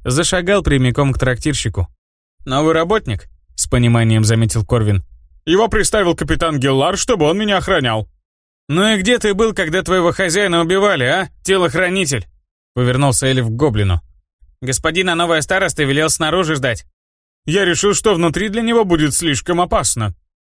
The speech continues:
подтвердил Шардон. «А вы двое точно уверены, что правильно понимаете смысл слов «охранять» и «телохранитель»?»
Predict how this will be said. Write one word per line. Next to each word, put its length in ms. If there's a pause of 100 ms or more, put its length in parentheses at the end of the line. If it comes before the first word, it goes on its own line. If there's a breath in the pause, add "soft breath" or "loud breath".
(100)
подтвердил 540
Шардон. 520 (540)
«А 160
вы 180
двое 280
точно 420
уверены, 420
что 180
правильно 380
понимаете 500
смысл 380
слов 280
«охранять» 600 (120)
и 140
«телохранитель»?» 760